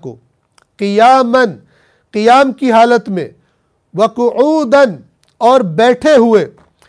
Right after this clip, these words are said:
وعلی جنوبہم، اور پہلوؤں پر لیٹے ہوئے۔ جب انسان لیٹتا ہے تو بالعموم مثلاً پہلو کے بل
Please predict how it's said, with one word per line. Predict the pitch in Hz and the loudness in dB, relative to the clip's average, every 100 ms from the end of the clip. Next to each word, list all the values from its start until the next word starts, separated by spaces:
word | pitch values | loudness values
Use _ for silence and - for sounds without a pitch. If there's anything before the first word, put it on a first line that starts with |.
| _ _ | _ _
وعلی | 165 226 233 247 254 262 262 | -2 0 2 2 2 2 0
جنوبہم، | 180 254 254 311 269 277 233 247 156 - _ _ _ | -2 -6 -4 -4 -4 -2 0 -2 -4 -14 _ _ _
اور | 214 262 285 | 0 4 2
پہلوؤں | 202 _ 240 240 254 269 294 269 | -2 _ -2 0 -2 -4 -4 -4
پر | 226 262 | -2 -2
لیٹے | 214 185 185 208 208 | -2 -4 -4 -4 0
ہوئے۔ | 233 156 120 - | 0 -2 -8 -16
جب | 170 | -12
انسان | 165 156 180 | -8 -4 -4
لیٹتا | 160 165 165 196 | -4 -8 -6 -6
ہے | 175 | -6
تو | 165 | -6
بالعموم | 160 160 170 | -8 -8 -8
مثلاً | 160 143 160 | -10 -10 -12
پہلو | 156 156 165 | -8 -8 -6
کے | 156 | -8
بل | 147 160 | -6 -6